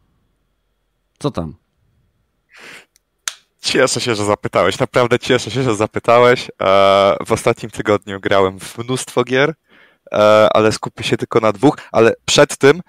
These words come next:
Speaker 2: e, szybka polecajka. Każdy, kto ma Switcha, e, powinien zagrać w Animal Crossing New Horizons.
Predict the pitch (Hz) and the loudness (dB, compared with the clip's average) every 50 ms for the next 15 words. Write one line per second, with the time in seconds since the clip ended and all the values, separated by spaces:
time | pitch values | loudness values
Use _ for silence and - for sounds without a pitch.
0 | _ _ _ _ - - 110 113 110 104 - - 139 - - 131 117 - 127 117 | _ _ _ _ -2 2 4 4 4 4 2 0 0 0 0 -2 0 2 4 4
1 | 110 107 - - 123 123 - - 117 - - 127 120 110 - - 117 117 - - | 4 2 4 2 2 2 2 0 -2 0 2 0 0 0 -2 -4 -4 -4 -4 -8
2 | - _ - 113 113 110 110 110 110 110 110 110 110 107 107 107 110 110 113 110 | -14 _ -2 2 2 4 4 4 4 4 4 2 0 -4 -8 -4 -2 0 0 2
3 | 110 110 110 110 110 110 107 104 - - - 120 113 - - - 123 127 135 151 | 0 0 0 0 0 -2 -2 -4 -6 -8 -8 -10 -10 -4 0 2 4 4 2 2
4 | 156 - _ _ _ _ - - 104 104 104 104 _ 117 107 104 - 110 107 107 | -2 -8 _ _ _ _ -6 -2 0 2 2 2 _ -2 -2 -2 -4 -8 -8 -6
5 | 101 101 110 107 95 110 104 104 104 - - - - 107 104 104 104 101 101 98 | -2 0 0 0 2 2 2 2 2 2 0 0 0 0 2 2 0 0 0 0
6 | - - 104 98 - - 101 101 101 - - 110 104 101 95 - 101 95 98 95 | 0 0 -2 -2 -2 -6 -12 -14 -16 -14 -14 -14 -12 -12 -6 -4 0 2 2 2
7 | 95 92 101 113 120 120 - | 2 0 -2 -6 -8 -10 -12